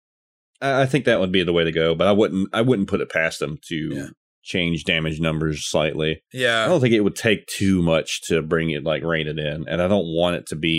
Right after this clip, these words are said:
Speaker 1: you know, made useless, obviously, but
Speaker 2: And, and to be
Speaker 1: meta is
Speaker 2: fair,
Speaker 1: meta.
Speaker 2: they're not, like,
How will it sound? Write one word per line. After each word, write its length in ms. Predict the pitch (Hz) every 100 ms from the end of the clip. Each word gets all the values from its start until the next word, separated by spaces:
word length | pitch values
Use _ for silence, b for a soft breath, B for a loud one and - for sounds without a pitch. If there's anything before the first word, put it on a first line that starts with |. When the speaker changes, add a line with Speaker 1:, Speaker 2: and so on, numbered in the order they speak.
| 80 78
Speaker 1:
you 80 |
know, 100 | 78
made 220 | 76 76 78
useless, 540 | 85 95 - 67 -
obviously, 520 | 60 67 65 67 62
but 260 | 73 60 - _ _ _ -
Speaker 2:
And, 160 | 208
and 220 | 185 202
to 80 | 175
be 80 | -
Speaker 1:
meta 40 | 160
is 40 | 202
Speaker 2:
fair, 240 | 196 127 101
Speaker 1:
meta. 280 | 87 76 87 _ _ _ _ _
Speaker 2:
they're 200 | 170 202
not, 400 | 220 170 190 170
like, 460 | 170 147 131 117